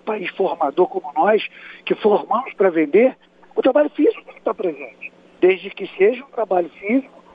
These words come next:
adequado ao futebol, com a sua especificidade. Mas não pode faltar, pô. Eu fui muito criticado logo no primeiro mês desse ano, porque eu introduzi caixa de areia pra grande potência.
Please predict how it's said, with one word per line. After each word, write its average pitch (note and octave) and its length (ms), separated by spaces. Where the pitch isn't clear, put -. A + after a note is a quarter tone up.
adequado F3+ 680
ao C4 120
futebol, G#3+ 640
com - 80
a F3+ 60
sua G#3 180
especificidade. G#3+ 1080
Mas F#3+ 120
não - 60
pode E3+ 200
faltar, A#3+ 420
pô. - 280
Eu G#3+ 80
fui C4+ 140
muito C#4 240
criticado B3+ 640
logo G3 260
no G3 80
primeiro F#3+ 380
mês E3 260
desse E3 300
ano, A#3 340
porque - 240
eu C4 320
introduzi A#3 520
caixa B3 280
de - 120
areia G3 260
pra B3+ 160
grande A#3 240
potência. G#3 580